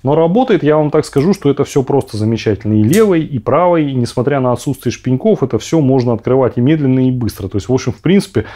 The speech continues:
весьма и весьма удобный подход. Мне вот этот момент в ноже вообще максимально нравится, потому что, ну, действительно очень удобно. За эту работу самые высшие баллы. Теперь у нас имитация такелажных работ, рез на весу. Давайте попробуем сразу вот так вперёд толкнуть.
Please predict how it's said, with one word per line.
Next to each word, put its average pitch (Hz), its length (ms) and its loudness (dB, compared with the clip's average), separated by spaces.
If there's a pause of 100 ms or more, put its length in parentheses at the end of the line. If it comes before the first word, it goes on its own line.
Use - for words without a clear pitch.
(220)
весьма 156 420 0
и - 20 2
весьма 139 420 0 (300)
удобный 131 420 2
подход. 127 400 -2
Мне 147 100 2
вот 139 280 0
этот 170 260 0
момент 196 460 2
в 127 40 -2
ноже 120 300 0
вообще 139 300 0
максимально 123 580 0
нравится, 156 400 -2
потому 123 180 -2
что, - 160 -6
ну, 143 220 0
действительно 127 580 -2
очень 120 300 -2
удобно. 90 360 -4 (360)
За 107 160 2
эту 214 160 0
работу 143 400 -2
самые 123 520 -2
высшие 107 340 -2
баллы. 87 300 -6 (320)
Теперь 139 240 0
у 139 40 2
нас 127 180 0
имитация 139 460 0
такелажных 107 640 -2
работ, 185 440 -2
рез 139 440 0
на 120 200 0
весу. 131 520 -2
Давайте 131 540 -2
попробуем 113 480 -2
сразу 113 300 0
вот 104 80 -2
так 107 140 -4
вперёд 123 400 -2
толкнуть. 214 480 0